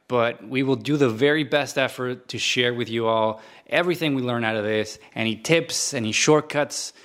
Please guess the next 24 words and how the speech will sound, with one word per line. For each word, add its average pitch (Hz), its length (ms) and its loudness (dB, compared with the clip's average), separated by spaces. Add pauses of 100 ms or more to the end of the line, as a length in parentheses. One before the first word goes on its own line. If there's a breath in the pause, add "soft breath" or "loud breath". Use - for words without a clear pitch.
(160 loud breath)
any 185 220 2
information 151 520 4
we 120 140 -2
actually, 143 720 -4 (280 loud breath)
uh, 135 120 -8
that 135 200 -2
might 147 160 2
actually 156 280 -2
be 147 140 0
of 143 100 4
help 147 280 0
with 143 120 -6
anybody 143 360 -2
working 135 360 -2
on 139 80 0
their 131 100 -2
own 131 140 0
business. 117 480 -4 (340 loud breath)
Document 117 460 2
the - 120 -10
ups, - 420 -2
the 113 120 -8
downs. 131 800 -2 (480 loud breath)
Uh, 107 160 -2